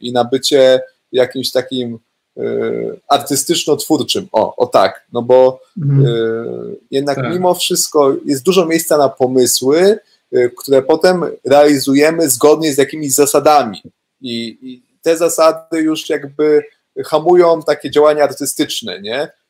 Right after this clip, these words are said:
Speaker 1: Bo moim zdaniem, jak ty na siłę próbujesz wymyślać swoje własne wzorce za każdym razem, jak piszesz kod,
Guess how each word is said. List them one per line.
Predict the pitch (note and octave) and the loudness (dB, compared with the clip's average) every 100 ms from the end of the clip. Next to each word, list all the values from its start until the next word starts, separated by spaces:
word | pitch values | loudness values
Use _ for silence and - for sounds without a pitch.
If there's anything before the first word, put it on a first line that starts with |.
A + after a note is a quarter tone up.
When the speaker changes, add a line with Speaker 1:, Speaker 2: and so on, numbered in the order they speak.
| _ | _
Speaker 1:
Bo | - A#2+ | -10 -6
moim | C#3+ E3 E3 | -4 -6 -8
zdaniem, | C3+ D3 D3+ C#3+ | -4 -2 -2 -4
jak | C3+ | -4
ty | - | -6
na | C#3+ | -8
siłę | C#3 E3+ E3 | -4 0 0
próbujesz | - C#3 D3+ D3 B2+ | -2 -6 -2 -2 -2
wymyślać | C#3 D#3 - C3+ | -4 -2 -2 -2
swoje | - C#3+ | 0 0
własne | C3+ D3 - C#3 | 2 2 0 -2
wzorce | C#3 D#3 - B2 | 2 2 2 0
za | B2 | 2
każdym | B2+ A#2+ B2 | 2 0 0
razem, | A#2 B2 | 0 -2
jak | - | -2
piszesz | - C#3 - | -8 -6 0
kod, | C3+ D3 - | 2 2 2